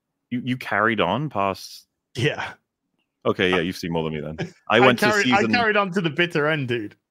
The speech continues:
Speaker 1: I s-, I went up to season seven or eight. I remember, I, I remember I watched up to when Spike and Cordelia are in it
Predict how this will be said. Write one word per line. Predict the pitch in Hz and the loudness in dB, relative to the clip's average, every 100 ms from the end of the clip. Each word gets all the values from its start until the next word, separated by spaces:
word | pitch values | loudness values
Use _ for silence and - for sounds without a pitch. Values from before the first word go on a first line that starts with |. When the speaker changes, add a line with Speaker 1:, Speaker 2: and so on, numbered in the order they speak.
| _ _ | _ _
Speaker 1:
I | 104 | 0
s-, | 107 - - | 0 -2 0
I | 104 | 2
went | 104 | 2
up | 92 | -2
to | |
season | 95 107 92 92 | -8 -6 -4 -6
seven | 90 - 101 90 90 | -6 -8 -6 -6 -4
or | 87 | -4
eight. | 87 90 - | -4 -4 -6
I | 92 | -6
remember, | 92 92 98 | -4 -4 0
I, | 107 110 - | 2 2 2
I | |
remember | 117 131 127 | 2 2 0
I | |
watched | 113 110 - | 2 0 -2
up | 110 | -8
to | - | -6
when | 101 95 | -4 -4
Spike | - 95 90 92 | -4 -2 -2 -4
and | 87 | -8
Cordelia | 90 85 85 80 | -8 -6 -6 -6
are | 76 | -6
in | 76 | -8
it | 76 | -10